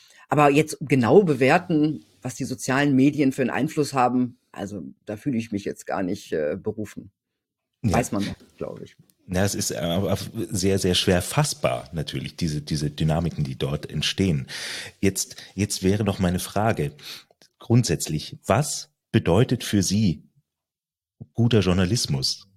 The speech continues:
Speaker 2: Was muss dieser Journalismus leisten aus Ihrer Sicht?
Speaker 1: Also Journalismus, äh, muss eigentlich auf jeden Fall immer leisten, alle Seiten zu zeigen.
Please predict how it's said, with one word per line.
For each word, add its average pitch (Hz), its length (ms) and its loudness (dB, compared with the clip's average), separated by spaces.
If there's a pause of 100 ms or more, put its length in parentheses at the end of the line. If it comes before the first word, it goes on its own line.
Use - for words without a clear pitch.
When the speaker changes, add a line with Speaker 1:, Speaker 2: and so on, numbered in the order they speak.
(120)
Speaker 2:
Was 104 280 2
muss 117 280 4
dieser 98 300 2
Journalismus 92 680 2
leisten 85 520 0
aus - 180 -6
Ihrer 131 240 -8
Sicht? - 380 -12 (2500)
Speaker 1:
Also 110 140 -6
Journalismus, 127 800 -2
äh, 127 180 -2
muss 117 340 -2
eigentlich 123 460 -2 (160)
auf - 160 -12
jeden 131 160 0
Fall 165 180 -4
immer 151 220 0
leisten, 131 420 0
alle 123 240 0
Seiten - 320 -2
zu - 140 -10
zeigen. 76 640 -10